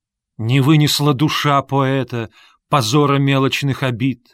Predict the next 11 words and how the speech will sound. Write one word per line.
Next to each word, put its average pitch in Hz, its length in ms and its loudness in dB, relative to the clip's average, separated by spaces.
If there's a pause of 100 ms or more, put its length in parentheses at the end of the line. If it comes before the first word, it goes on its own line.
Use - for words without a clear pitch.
(440)
Восстал 156 760 0
он 160 180 4
против 165 420 0
мнений 156 500 2
света, 151 760 -2 (520)
один, 156 500 -2 (240)
как 123 240 -12 (120)
прежде, 95 680 -10 (800)
и 117 120 -2
убит, 139 440 -2 (1120)
убит. 165 460 2